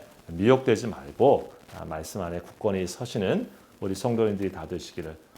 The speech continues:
우리 주님의 이름으로 축복합니다. 기도하시겠습니다.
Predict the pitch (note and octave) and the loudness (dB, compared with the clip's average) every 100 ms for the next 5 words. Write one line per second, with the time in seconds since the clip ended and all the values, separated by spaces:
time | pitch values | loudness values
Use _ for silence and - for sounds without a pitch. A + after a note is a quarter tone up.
0 | - F#2+ F#2+ G#2+ A2 G#2 F2 E2+ E2+ G#2 | -8 -6 -2 2 6 6 6 2 6 6
1 | A#3 - - C#3 A2 E2+ E2 F2 D#3+ D3 | 6 2 -4 0 0 -2 2 6 6 4
2 | - - _ - G#2 F2+ - - - - | -12 -20 _ 4 6 6 4 -12 -12 -14
3 | - - | -14 -16